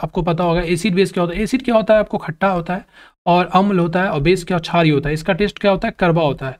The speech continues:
लेकिन हम लोग बहुत सारा ऐसा भी, अ, के-, केमिकल, अ, पदार्थ होता है जिसको हम लोग डायरेक्ट टेस्ट नहीं कर सकते, तो उसके लिए फिर हम लोग क्या करेंगे? मतलब डायरेक्ट चख के नहीं बता सकते वो कड़वा है या ट-, या खट्टा है,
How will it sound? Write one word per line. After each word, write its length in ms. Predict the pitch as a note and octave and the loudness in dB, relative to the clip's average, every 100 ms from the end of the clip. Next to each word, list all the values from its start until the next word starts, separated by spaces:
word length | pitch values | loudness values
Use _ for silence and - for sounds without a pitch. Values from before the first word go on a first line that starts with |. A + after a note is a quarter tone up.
| _ _ _ F3 | _ _ _ -2
लेकिन 200 | G3 A#3+ | 0 0
हम 120 | A#3+ | 0
लोग 160 | B3+ | 0
बहुत 240 | E3+ E3 - | 2 2 2
सारा 160 | D#4 | 2
ऐसा 220 | D#4+ C#4+ - | 2 2 0
भी, 300 | D#4 A3+ - F#3+ | -2 -6 -10 -6
अ, 60 | F3+ - _ _ - | -6 -8 _ _ -4
के-, 160 | E3+ D#3+ | -2 0
केमिकल, 380 | F3 F3 F#3+ F#3+ | 0 0 0 0
अ, 220 | - E3+ D#3+ - D3+ D#3 - | -2 -4 -4 -6 -8 -8 -4
पदार्थ 280 | D#3+ F3+ F#3+ | 0 2 2
होता 200 | D#3+ E3 | 0 0
है 60 | |
जिसको 240 | F3+ F3 G3+ | -4 -4 -2
हम 60 | |
लोग 100 | G3+ | 0
डायरेक्ट 320 | F3+ F3+ F3+ | 2 2 0
टेस्ट 240 | G#3 G#3+ - | 0 -2 -2
नहीं 120 | G3 | -4
कर 100 | D3 | -4
सकते, 300 | B2+ B2+ D3+ | -6 -8 -6
तो 100 | D#3+ | -4
उसके 200 | F3 G#3+ | -2 0
लिए 80 | G#3+ | 0
फिर 160 | F#3+ | 0
हम 120 | G3 G3 | -2 -2
लोग 100 | F3 | -2
क्या 120 | F#3+ | -2
करेंगे? 300 | F#3+ F#3+ B3+ - | 0 -2 -4 -6
मतलब 220 | F3+ G3+ | -2 0
डायरेक्ट 360 | F3+ F#3+ G#3 - | 2 0 0 0
चख 200 | G#3 G#3 | 0 0
के 160 | G3+ | -4
नहीं 100 | G#3+ | -2
बता 180 | G#3+ D3 | -2 -4
सकते 320 | C#3 D3+ - | -6 -8 -6
वो 120 | D#3 E3 | -4 0
कड़वा 320 | E3 D#3 E3+ | 2 2 2
है 120 | E3 | 2
या 100 | D#3+ | 0
ट-, 200 | D#3+ D#3+ | -2 -6
या 400 | D#3 D3+ D3 D3+ | -4 -2 0 -2
खट्टा 340 | C#3+ D3+ - | -2 -8 -4
है, 140 | C#3 | -6